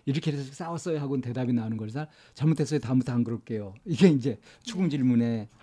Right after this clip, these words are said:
Speaker 1: 역효과란 말이에요.
Speaker 2: 그쵸.
Speaker 1: 자, 그런 식으로 해서 질문법을 얘기를 했는데요. 이 열린 질문, 간접 질문, 단일 질문, 그리고 과정을 질문하는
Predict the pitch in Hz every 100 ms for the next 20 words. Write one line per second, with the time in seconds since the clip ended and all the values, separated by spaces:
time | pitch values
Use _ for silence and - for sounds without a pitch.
0 | _ - 127 151 143 127 110 101 101 98
1 | 123 233 - 202 185 190 196 - 131 -
2 | - - - 175 202 190 175 180 160 165
3 | 135 120 139 101 110 - 156 160 151 143
4 | 135 127 117 160 196 208 - - 123 135
5 | 160 175 131 101 123 113 90 _ _ _
6 | - _ 127 123 - _ _ _ _ _
7 | - 131 131 143 135 131 131 190 233 -
8 | 127 123 123 - 117 151 226 - 117 117
9 | 113 113 107 147 214 233 - 123 113 117
10 | - 101 139 139 120 117 113 104 98 101
11 | 180